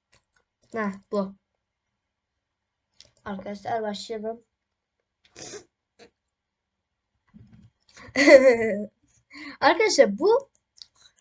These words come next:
Roblox'a ge-, gelseydi ne yapardınız? Yani yorumlara yazın alttan.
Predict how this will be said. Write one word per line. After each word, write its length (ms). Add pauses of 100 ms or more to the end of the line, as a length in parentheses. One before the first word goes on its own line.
(220)
Roblox'a 600
ge-, 340
gelseydi 720
ne 60
yapardınız? 960 (440)
Yani 560
yorumlara 520
yazın 460 (1040)
alttan. 480